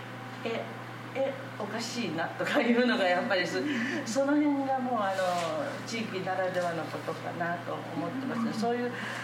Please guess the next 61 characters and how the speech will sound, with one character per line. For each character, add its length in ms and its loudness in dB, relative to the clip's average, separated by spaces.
そ 220 2
う 60 4
い 100 2
う 60 0
方 160 -2
た 280 0
ち 140 -2
に 140 -2
こ 120 -4
そ 120 -4
た 60 -4
く 100 -4
さ 140 -2
ん 100 0
来 80 -6
て 120 -2
い 20 0
た 120 0
だ 80 0
き 140 -2
た 140 -2
い 120 -2
な 100 2
と、 160 0
あ 40 -2
の、 800 0
こ 80 0
こ 120 4
で 120 4
会 200 2
話 120 2
す 140 -2
る 60 -2
こ 120 -2
と 140 -2
に 100 0
よ 80 4
っ 40 0
て、 120 -2
そ 120 -2
こ 120 0
に 60 2
踏 160 2
み 60 0
と 140 2
ど 80 0
ま 120 4
っ 80 -2
て 80 0
い 40 0
た 120 4
だ 100 4
き 100 -2
た 160 4
い 40 2
と 200 2
い 80 0
う 180 0
思 200 2
い 80 2
が、 160 4